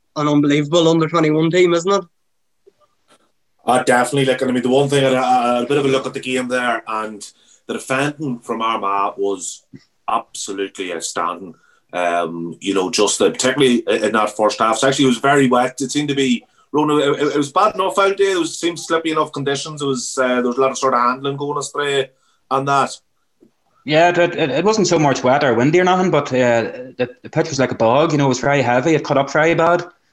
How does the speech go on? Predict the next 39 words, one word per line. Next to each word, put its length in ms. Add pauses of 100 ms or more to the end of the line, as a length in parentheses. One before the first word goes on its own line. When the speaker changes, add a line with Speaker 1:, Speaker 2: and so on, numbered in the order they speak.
(220)
Speaker 3:
Uh, 460 (520)
yeah, 260
it 100
was 100
Bra-, 200
it 40
was 120
Breffni 340
Park. 200
It 40
was 80
like 120
a, 260 (380)
<laughs> 80
it 80
was, 220
it 40
was 120
very 220
soft 300
and 80
very 180
heavy. 420
Uh, 360 (180)
it 60
didn't 160
stop 220
me 160
moving 280
so 200
quick 260
to 140
rattle 300
the 80
net, 240
but 120
it, 160 (220)
you 200
know, 260